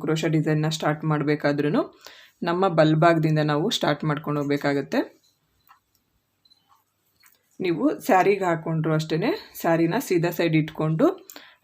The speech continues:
ನಮ್ಮ ಬಲಭಾಗದಿಂದ ನಾವು, ಆ, ಡಿಸೈನ್ನ ಸ್ಟಾರ್ಟ್ ಮಾಡ್ಕೊಂಡು ಹೋಗ್ಬೇಕಾಗತ್ತೆ. ಸ್ನೇಹಿತರೆ, ಇಲ್ಲಿ ನಾನು, ಆ, ಬಿಗಿನರ್ಸ್‌ಗೋಸ್ಕರ ಅಂತ ಒಂದು ತುಂಬಾನೇ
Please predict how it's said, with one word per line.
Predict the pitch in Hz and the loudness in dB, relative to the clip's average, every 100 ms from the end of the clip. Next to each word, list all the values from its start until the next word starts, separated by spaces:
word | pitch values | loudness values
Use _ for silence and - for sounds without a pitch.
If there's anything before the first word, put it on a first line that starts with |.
| 175 | -2
ನಮ್ಮ | 175 185 156 | 0 2 2
ಬಲಭಾಗದಿಂದ | 156 160 170 160 160 156 156 | 4 4 2 2 2 2 2
ನಾವು, | 151 269 349 - _ _ _ _ _ _ - | 2 2 0 -6 _ _ _ _ _ _ -10
ಆ, | 180 175 165 | -6 -4 2
ಡಿಸೈನ್ನ | 170 156 160 160 269 - | 2 2 0 2 -2 0
ಸ್ಟಾರ್ಟ್ | 180 160 160 | 2 4 2
ಮಾಡ್ಕೊಂಡು | 147 - 147 143 | -4 -2 -4 -4
ಹೋಗ್ಬೇಕಾಗತ್ತೆ. | 143 143 139 143 151 - - _ - - _ - | -4 -4 -4 -4 -6 -8 -12 _ -20 -20 _ -8
ಸ್ನೇಹಿತರೆ, | - 175 160 185 | -4 -2 0 2
ಇಲ್ಲಿ | 170 160 | 2 2
ನಾನು, | 156 233 339 - _ _ _ _ _ - | 2 0 -2 -8 _ _ _ _ _ -6
ಆ, | 170 165 160 165 | -2 0 0 0
ಬಿಗಿನರ್ಸ್‌ಗೋಸ್ಕರ | 170 196 208 208 180 165 165 165 151 | 2 4 4 2 -2 -2 -2 -2 -2
ಅಂತ | 147 208 294 - - 180 | 0 0 -2 -4 -12 -2
ಒಂದು | 165 - - | -2 -2 -6
ತುಂಬಾನೇ | 180 180 196 214 | -4 0 0 0